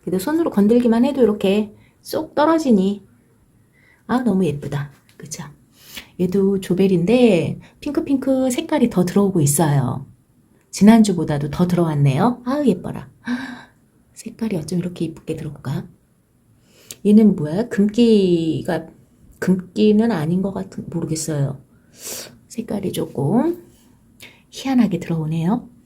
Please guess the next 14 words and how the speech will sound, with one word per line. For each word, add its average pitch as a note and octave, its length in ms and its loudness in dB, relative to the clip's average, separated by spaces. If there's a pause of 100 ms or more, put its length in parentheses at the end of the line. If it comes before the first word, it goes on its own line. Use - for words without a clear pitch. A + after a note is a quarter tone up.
(260)
아, A#3 640 -4 (440)
우리 - 200 -14
돼지코, A3 960 -4 (760)
돼지코. - 440 -8 (1400)
트럼프 C4 420 -6
핑키. - 500 -10 (1700)
얘도, F#3 440 0 (340)
어, F3 400 4
묵으면서 F#3 840 2
기장이 F#3+ 540 4
좀 F#3 220 0
짤뚱해져, C#4 760 0 (220)
해지고 D#4+ 260 2
있어요. D3 580 0